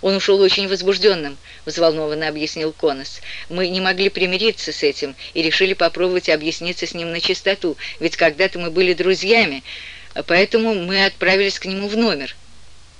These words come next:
"Вы пошли к нему все вместе?" быстро спросил Мэндл. "Да", с удивлением ответил Конос. "В котором часу это было?"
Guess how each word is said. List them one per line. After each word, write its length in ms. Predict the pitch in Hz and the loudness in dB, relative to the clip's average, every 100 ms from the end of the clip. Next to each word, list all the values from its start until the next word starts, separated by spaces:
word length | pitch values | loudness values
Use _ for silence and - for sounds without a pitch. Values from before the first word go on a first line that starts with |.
| - - - - - - - - | -16 -14 -14 -14 -14 -16 -18 2
"Вы 120 | 180 | 2
пошли 320 | 196 202 - 208 | 4 2 2 -2
к 100 | 202 | -2
нему 200 | 196 190 | -4 -4
все 200 | - 233 | 0 0
вместе?" 480 | 226 285 - 131 - - - - - | 2 -2 -2 -6 -6 -20 -20 -20 -12
быстро 300 | - 151 - | -2 -2 -2
спросил 440 | 147 - 156 151 143 | -8 -4 -2 -2 -2
Мэндл. 380 | 143 131 127 135 - - - - | -4 -6 -8 -10 -12 -18 -20 -16
"Да", 260 | 147 160 143 - - - - - | -2 0 0 -10 -16 -16 -18 -14
с 120 | - | -4
удивлением 480 | 175 160 156 156 156 | -2 0 0 0 -2
ответил 380 | 147 156 151 156 | -2 -2 -2 -4
Конос. 460 | - 147 151 - - - - - - | -2 -4 -4 -14 -20 -20 -20 -20 -20
"В 60 | - | 0
котором 340 | 208 208 185 | 4 4 2
часу 260 | - - 170 | 0 0 0
это 200 | 160 156 | 2 0
было?" 320 | 147 151 | 0 -4